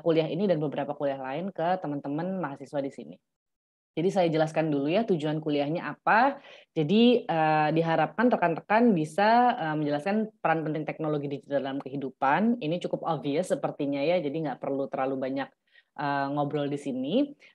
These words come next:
Tapi yang lebih penting lagi adalah, eh, tujuan kedua sampai dengan kelima, yaitu yang kedua itu tuh kita ngomong hardware pokoknya. Jadi, eh,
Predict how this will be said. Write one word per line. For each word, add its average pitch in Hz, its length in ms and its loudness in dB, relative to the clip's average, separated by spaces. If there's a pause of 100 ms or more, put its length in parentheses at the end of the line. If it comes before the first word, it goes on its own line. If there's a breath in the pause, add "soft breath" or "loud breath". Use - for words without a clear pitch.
Tapi 196 240 4
yang 233 80 4
lebih 175 240 4
penting 180 240 2
lagi 170 240 6
adalah, 160 560 4
eh, 160 400 2
tujuan 160 480 2
kedua 170 320 6
sampai 165 320 0
dengan 147 240 -2
kelima, 143 560 -2
yaitu 160 560 4
yang 160 320 0 (160)
kedua 170 320 4
itu 165 240 0
tuh 247 160 4
kita 220 240 0
ngomong 190 320 4
hardware 165 480 4
pokoknya. 127 400 -8 (400 soft breath)
Jadi, 202 560 2
eh, 147 360 2